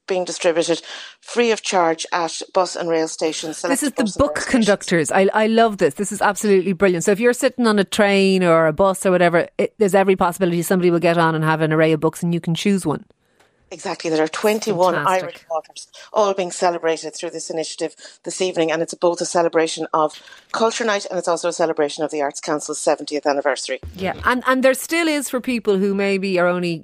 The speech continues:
Speaker 2: you know, people are often late t-, to, to decide what they're gonna do with their evenings. There still is stuff available, and there is still stuff that you don't have to book at all that you can just go along to.
Speaker 1: Absolutely. There are quite a large number of events that are already booked out, but it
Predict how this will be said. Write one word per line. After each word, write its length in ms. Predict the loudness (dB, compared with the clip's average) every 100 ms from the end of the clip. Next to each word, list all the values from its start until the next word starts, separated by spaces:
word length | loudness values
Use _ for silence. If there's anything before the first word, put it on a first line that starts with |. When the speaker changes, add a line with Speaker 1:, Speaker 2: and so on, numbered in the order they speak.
| -10
Speaker 2:
you 80 | -6
know, 220 | -6 -6 -10 -10
people 280 | -8 -2
are 120 | 2 2
often 280 | 2 -2
late 360 | -2 -2 -2 -10
t-, 100 | -12 -16 -14
to, 100 | -14
to 220 | -12 -6
decide 360 | -6 0 0 0
what 120 | -2
they're 80 | -2
gonna 180 | -2 -2
do 160 | -2
with 100 | 0
their 120 | 0 0
evenings. 320 | 0 -2 -6 -14 -16 -2
There 100 | 0
still 340 | 0 2 4
is 160 | 4 0
stuff 260 | 2 0 2
available, 500 | 0 4 4 4 2
and 120 | 4
there 100 | 4
is 220 | 4 2
still 260 | -6 -2 -2
stuff 200 | 0 -4
that 80 | 0
you 60 |
don't 140 | 0 0
have 220 | 0 -4
to 100 | -2
book 240 | 0 0
at 80 | 2
all 260 | 4 6 4
that 120 | 2
you 80 | -2
can 140 | -2
just 180 | -2 -2
go 180 | 2 4
along 300 | 4 2 0
to. 260 | -2 -8 -10 _ _ _ _ _ _ -4 -4
Speaker 1:
Absolutely. 480 | -2 -2 -2 0
There 60 | -2
are 20 |
quite 260 | 0 -2 0
a 60 |
large 220 | -2 -2 -4
number 200 | -8 -8
of 100 | -8
events 300 | -8 -8 -6
that 160 | -4
are 220 | -2 -2
already 260 | -4 -6 -12
booked 260 | -8 -6 0
out, 220 | -2 0
but 160 | -4 -4 -8 -12
it 160 | -6 -6